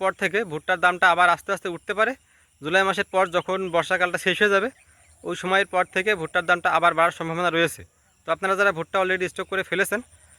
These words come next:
বেশি দাম দিয়ে কিনে, তারা এখন ভুট্টা বিক্রি করেন না। তারা যথেষ্ট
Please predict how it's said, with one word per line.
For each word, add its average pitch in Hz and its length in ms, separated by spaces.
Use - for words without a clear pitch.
বেশি 151 260
দাম 196 160
দিয়ে 185 160
কিনে, 196 180
তারা 170 180
এখন 180 220
ভুট্টা 156 240
বিক্রি 165 240
করেন 175 240
না। 220 140
তারা 175 160
যথেষ্ট 180 300